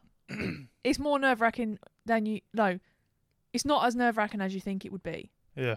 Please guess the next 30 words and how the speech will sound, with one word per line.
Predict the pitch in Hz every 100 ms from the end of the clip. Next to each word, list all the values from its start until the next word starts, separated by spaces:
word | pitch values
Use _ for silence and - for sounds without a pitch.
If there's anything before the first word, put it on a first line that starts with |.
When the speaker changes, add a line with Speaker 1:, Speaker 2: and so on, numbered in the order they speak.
| 208
Speaker 1:
Because | 226 233 214
you |
do, | 214 247 -
after | 254 240 254
the | 233
first, | 247 240 -
the |
first | 262 381 381
one | 302
I | 262
was | 240
quite, | 262 - _ -
well, | -
I |
was | 370 659 679 698
not | - 262
nervous, | 277 254 175 180
but | - 208 - _ _ _ _ _ -
I | 254
don't | 254
know. | 190 170 196 _ _
And | 226 240
then, | 254 247 254 262 _ _ _ _ _ _ _ -
obviously | 247 233 254
not | 262 -
expecting | - - - 233
to |
come | - 233
on | 220
again, | 214 226 175 175